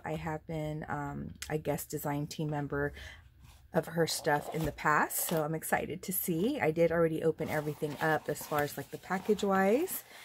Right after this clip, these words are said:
and here's her little, um, sticker there. It says, "Snap, share, and tag." And this is her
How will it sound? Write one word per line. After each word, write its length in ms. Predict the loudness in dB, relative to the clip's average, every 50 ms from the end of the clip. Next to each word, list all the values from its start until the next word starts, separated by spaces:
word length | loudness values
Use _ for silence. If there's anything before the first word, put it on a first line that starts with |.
| -20 -20 -20 -20 _ _ _ _ _ -10
and 240 | -6 -4 -2 -2 -2
here's 240 | -2 -2 -2 -2 -2
her 140 | -4 -4 -6
little, 380 | -6 -4 -4 -2 0 0 -2 -2
um, 400 | -4 -4 -4 -4 -4 -6 -6 -8 -10 _ _ -12 -10
sticker 420 | -6 -2 -2 -2 -2 0 0 0
there. 220 | 2 2 2 2 2
It 80 | 0
says, 160 | -2 -4 -4
"Snap, 360 | -4 -2 -2 0 0 0 0 -2
share, 280 | -4 -2 -2 0 0
and 100 | -2 -2
tag." 460 | -4 0 2 2 4 4 4 2 0 -2 -8 -14 -12 -12 -12 -12 -14 _ _ _ _ _ _ _ _ -20 -20 -20 -6 0 0 0 0 _ -18 -12 -12 -12 -12 -12 -16 -16 -16 -16 -16 -18 -18 -16 -16 -16 -16 -16 -18 -18 -18 _ -14 -12 -12 -10 -10 -10 -12 _ _ _ _ -10 -10 -8 -6 -4 -4 -4 -6 -8 -10 -10 -10 -8 -6 -6 -6 -8 -8 -10 -10 -10 -10 -10 -10 -10 -10 -8 -6 -6 -6 -6 -6 -2 0
And 120 | 0 0
this 200 | 0 0 -2 -2
is 180 | 0 -2 -2 -2
her 460 | 0 4 6 6 8 6 6 4 0